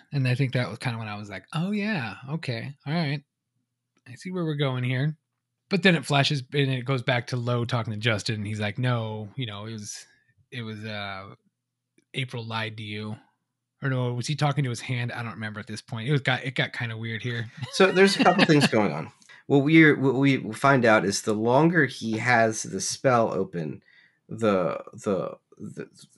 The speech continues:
Speaker 2: and is able, and is communicating with Lo, the more the, the mat-, the cost of the magic takes a toll on him, and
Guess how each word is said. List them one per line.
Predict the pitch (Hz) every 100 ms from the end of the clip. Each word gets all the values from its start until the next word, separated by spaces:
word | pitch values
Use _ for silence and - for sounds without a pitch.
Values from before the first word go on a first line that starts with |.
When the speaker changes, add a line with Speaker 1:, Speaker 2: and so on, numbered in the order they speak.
| -
Speaker 2:
and | 104 101
is | 98
able, | 104 -
and | 101
is | 98 - -
communicating | - 113 110 101 101 85 85
with | 87 82 - -
Lo, | 107 127 113 87 82 - - _ _ - 113
the | 110 101 92 76 - -
more | 107 110 123 120
the, | 107 95 -
the | 101 95
mat-, | 98 101 104
the | -
cost | - 110 101 -
of | 95
the |
magic | 95 98 92 -
takes | 90 -
a | -
toll | 117 117
on | 98
him, | 98 90
and | 85 78